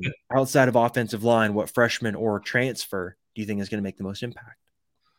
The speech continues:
Speaker 1: Yeah, I, I think it's gonna be Devin Phillips. Uh, I really do. I, I think he's somebody that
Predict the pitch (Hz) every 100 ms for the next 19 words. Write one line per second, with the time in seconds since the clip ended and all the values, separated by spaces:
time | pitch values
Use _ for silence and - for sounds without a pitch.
0 | _ _ 135 214 196 - 139 139 139 -
1 | 123 127 175 175 160 - - _ _ _
2 | 117 113 131 113 110 110 110 101 82 95
3 | 80 - - - - _ _ - 104 104
4 | 101 117 110 107 98 95 90 95 98 98
5 | 110 113 98 - - - - - - -
6 | 156 - 147 135 139 120 110 113 104